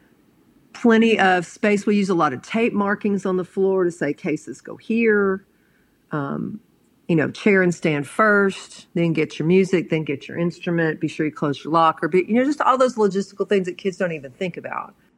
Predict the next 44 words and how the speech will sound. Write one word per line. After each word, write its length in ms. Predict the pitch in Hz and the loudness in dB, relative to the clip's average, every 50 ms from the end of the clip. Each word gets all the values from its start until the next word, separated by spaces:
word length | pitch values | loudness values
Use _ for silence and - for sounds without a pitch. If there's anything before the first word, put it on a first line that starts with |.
| _ _ - | _ _ -6
coming 260 | - 196 185 175 170 | -2 0 0 2 2
in 120 | 165 160 | 0 0
the 100 | 151 151 | -2 -2
room. 400 | 147 147 147 139 131 131 135 - - - | -2 -2 -2 -2 -2 -2 -4 -6 -4 -2
And 160 | 190 190 190 | 0 2 2
then 160 | 196 196 190 | 2 2 2
the 140 | 202 196 208 | 2 4 2
other 200 | 220 247 294 277 | 2 2 0 -2
thing 320 | - - 202 180 175 175 | 0 0 0 0 2 0
is 160 | 170 165 156 | -2 -2 -4
when 180 | - 175 185 170 | -2 -4 -2 -2
you 120 | 175 170 165 | -2 -4 0
walk 300 | 185 185 185 185 185 - | 0 2 2 0 0 -2
in 80 | 180 | -2
our 120 | 180 165 165 | 0 0 0
room, 240 | 165 175 175 170 170 | 0 -2 -2 -2 -2
you 120 | 165 165 | -4 -4
can 160 | - 175 160 | -4 -6 -8
see 240 | - - - 196 190 | -6 -2 0 0 2
a 120 | 175 - | 2 0
lot 300 | 165 170 180 175 170 196 | 0 2 2 4 4 4
of, 220 | 208 196 170 - - _ _ _ - | 2 0 -4 -6 -18 _ _ _ -6
a 160 | 151 151 151 | -4 -4 -2
lot 240 | 151 160 165 180 190 | -2 0 0 0 0
of 140 | 180 - - - | -2 -4 -4 -2
art 220 | 175 170 175 175 | 0 0 0 0
on 100 | 170 156 | -2 -4
the 80 | 160 156 | -6 -6
walls, 340 | 151 139 131 131 135 139 - | -8 -8 -8 -8 -10 -10 -10
a 40 | |
lot 220 | 139 143 143 147 151 | -6 -4 -2 -2 -2
of 60 | 147 | -4
student 380 | - - - 175 165 165 147 - | -8 -8 -6 -4 -4 -4 -4 -4
work, 320 | 156 151 147 143 139 - | -2 0 0 0 -2 -4
a 60 | 147 | -8
lot 340 | 143 143 143 143 139 139 135 - - | -8 -4 -2 -2 0 -2 -2 -6 -8
of 420 | 139 139 135 127 131 127 123 - _ _ _ _ - | -6 -4 -4 -4 -6 -6 -10 -20 _ _ _ _ -2
inspirational 880 | 175 180 175 175 - - 160 147 147 143 151 147 - 180 165 156 151 143 | -2 -2 -2 -2 -6 -6 -2 0 0 0 -2 -4 -4 -4 -4 -2 -4 -4
posters, 720 | - - 156 147 151 - - - 160 147 143 143 139 - | -4 -2 -2 -2 -4 -6 -8 -8 -6 -4 -4 -6 -6 -8
a 40 | 139 | -6
lot 280 | 143 143 139 135 139 | -2 0 0 2 2
of 160 | 143 135 123 | 2 0 -2
funny 380 | - - - 151 147 151 147 151 | -4 -4 -2 -2 -2 -2 -4 -6
things 800 | 147 - 156 147 147 143 143 147 147 143 135 - - - - - | -4 -2 -2 0 0 -2 -2 -4 -6 -10 -12 -16 -20 -20 -20 -20